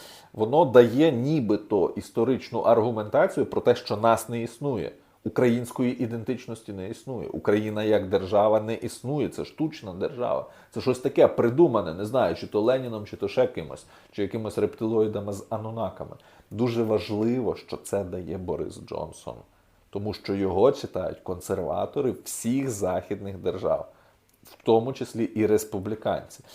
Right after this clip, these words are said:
Про республіканців тут в кінці також дуже цікаві кілька реплік буде, але давайте йдемо далі.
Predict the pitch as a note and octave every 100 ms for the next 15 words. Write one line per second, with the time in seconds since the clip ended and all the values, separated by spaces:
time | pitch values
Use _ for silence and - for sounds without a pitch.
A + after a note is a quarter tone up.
0 | - - G2 G2+ - G#2 G2+ B2+ B2 A2+
1 | G#2 G#2+ - - G#2 A#2 B2+ G#2 E2 E2
2 | D#2 D#2+ - - D#2 C#2+ - D2 - D#2+
3 | C2 - - - D#2 - - G2 B2 A#2
4 | - F#2+ G2+ G2 F2+ F#2+ F#2+ F#2+ C#2+ A#1+